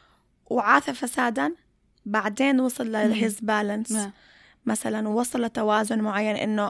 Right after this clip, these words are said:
Speaker 1: إحنا بدنا، بدنا نتعايش وبدنا نكمل مع بعض. لا، هو كان ولا إشي،
Speaker 2: مم.
Speaker 1: وبعدين صار كل إشي،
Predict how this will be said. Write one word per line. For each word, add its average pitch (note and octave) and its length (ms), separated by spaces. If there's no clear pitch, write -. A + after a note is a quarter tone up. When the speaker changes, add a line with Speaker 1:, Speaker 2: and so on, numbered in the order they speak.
Speaker 1:
إحنا C4+ 180
بدنا، G#3 360
بدنا G#3 240
نتعايش G#3 540
وبدنا G#3 340
نكمل G#3 680
مع F#3+ 180
بعض. G3 360
لا، A3 180
هو B3 220
كان C4+ 200
ولا B3 320
إشي، A3 420
Speaker 2:
مم. G#3 340
Speaker 1:
وبعدين G#3 380
صار B3 240
كل B3+ 260
إشي، A#3 520